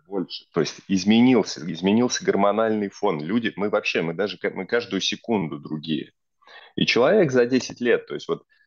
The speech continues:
э, он, конечно, э, у нас есть заложенные на, ну, с детства, родителями, как бы, школой, некие вот эти, м, ну, паттерны нашего поведения, как мы вообще в этом социуме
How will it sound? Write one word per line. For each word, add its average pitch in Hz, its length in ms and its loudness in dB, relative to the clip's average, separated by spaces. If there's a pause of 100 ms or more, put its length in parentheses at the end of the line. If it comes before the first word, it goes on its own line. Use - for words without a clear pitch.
(260)
э, 78 340 4 (560)
он, 131 440 0 (840)
конечно, 135 680 2 (220)
э, 80 360 -2
у 101 140 -2
нас 127 280 0
есть 123 360 -2 (100)
заложенные 85 920 0
на, 85 360 0
ну, 82 480 -2
с 76 120 -4
детства, - 640 -2
родителями, 82 840 -2
как - 280 -6
бы, - 140 -4
школой, 78 600 0 (360)
некие 113 380 2
вот 90 140 0
эти, 85 400 -2 (680)
м, 76 560 -4 (100)
ну, 143 100 0
паттерны 80 440 -2
нашего 80 360 -2
поведения, 82 640 -6
как - 240 -4
мы 82 120 2
вообще 76 300 0
в 80 40 0
этом - 180 -6
социуме 80 640 0